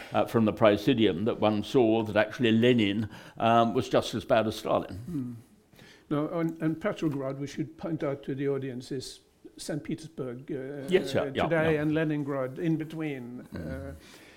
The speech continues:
Speaker 2: throughout your book, many of the atrocities and the massacres, battles and, and the crimes and the pogroms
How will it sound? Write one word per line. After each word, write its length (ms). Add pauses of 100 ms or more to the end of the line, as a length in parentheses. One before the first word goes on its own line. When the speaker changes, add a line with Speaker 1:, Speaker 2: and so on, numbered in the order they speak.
(180)
Speaker 2:
throughout 300
your 80
book, 260
many 280
of 180
the 100
atrocities 840
and 180
the 300
massacres, 800
battles 640
and, 260 (100)
and 340
the 120 (300)
crimes 520
and 100
the 60
pogroms 800